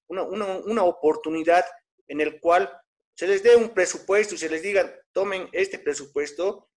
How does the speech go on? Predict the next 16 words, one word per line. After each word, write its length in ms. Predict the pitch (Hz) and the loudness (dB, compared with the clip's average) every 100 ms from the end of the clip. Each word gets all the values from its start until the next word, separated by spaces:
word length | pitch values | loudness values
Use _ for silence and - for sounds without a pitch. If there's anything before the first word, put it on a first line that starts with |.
| - | -20
y 120 | 139 | -12
con 160 | 151 165 | -6 -6
esto 220 | 175 147 | -2 -2
arranquen". 600 | 131 143 175 - 120 _ _ _ _ | -2 -4 -6 -10 -20 _ _ _ _
Hoy 180 | - 214 | -2 0
en 140 | 226 208 | 0 0
día, 560 | 208 202 214 - - _ _ - | 2 2 2 -6 -20 _ _ -14
imagine-, 520 | 151 160 208 214 139 | -8 -6 -6 -6 -6
im-, 240 | 127 151 156 | -8 -12 -10
imagínense, 720 | 160 160 190 202 175 175 175 - _ _ _ _ _ _ _ _ | -10 -8 -8 -8 -8 -6 -8 -10 _ _ _ _ _ _ _ _
los 120 | 175 | -4
de 80 | 196 | -2
Santa 360 | 190 190 185 190 | -2 -2 -2 -4
Cruz, 240 | 247 226 | -4 -4
grandes 320 | - 233 254 | -2 -2 0
empresarios, 800 | 214 196 196 - 185 196 214 - | -4 -2 -4 -2 -2 0 -2 -4